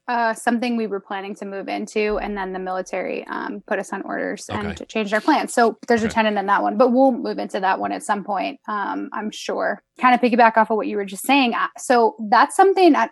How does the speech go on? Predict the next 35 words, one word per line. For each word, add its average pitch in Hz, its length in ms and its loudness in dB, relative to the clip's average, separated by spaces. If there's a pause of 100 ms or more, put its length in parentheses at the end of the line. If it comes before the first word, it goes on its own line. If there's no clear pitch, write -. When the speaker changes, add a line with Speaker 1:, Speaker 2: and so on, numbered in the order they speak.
Speaker 1:
you 240 180 0
can 254 140 4
see 247 160 2
behind 220 240 2
me. 214 80 -2
This 196 200 -10
is, 196 120 -8
like, 202 160 -4
my 190 140 -4
vision 208 340 -4
board, 202 380 -4
and 214 160 -6
these 202 160 -6
are, 196 100 0
like, 196 200 -2 (120)
my 214 160 4
goals, 202 380 -2
my 202 140 -4
long-term 196 420 -6
strategies 190 520 -4
and 190 120 -10
everything 196 320 -10
like 190 180 -10
that. 220 280 4 (220)
My 233 160 6
long-term 269 380 6
strategy 233 520 2
is 226 280 0
to 254 120 2
build 202 500 2
a, 208 320 -2
a 196 100 0 (100)
cash 208 280 0
flowing 202 680 -4 (160)
portfolio 202 540 4